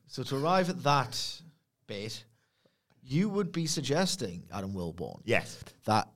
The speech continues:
Speaker 1: N X T two point oh is so internally sexist and misogynistic that lifelong virgin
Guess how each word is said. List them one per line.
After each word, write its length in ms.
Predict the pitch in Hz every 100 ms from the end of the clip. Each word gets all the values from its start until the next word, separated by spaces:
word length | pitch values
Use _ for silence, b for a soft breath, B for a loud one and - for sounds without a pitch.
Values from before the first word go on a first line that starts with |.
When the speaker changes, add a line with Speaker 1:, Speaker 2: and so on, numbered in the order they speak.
| 143
Speaker 1:
N 80 |
X 140 | 175 -
T 100 | 156
two 200 | 156 143
point 280 | 143 127 117
oh 260 | 120 107 -
is 100 | 98
so 280 | - 151 -
internally 760 | 120 117 - 151 170 156 147
sexist 540 | 135 147 143 - 135
and 80 | -
misogynistic 920 | 113 - 120 104 113 160 - - - - - b b _
that 400 | 110 107 - - - _ _ _ _ _ _
lifelong 380 | 78 87 107 139
virgin 520 | 117 87 85 90 120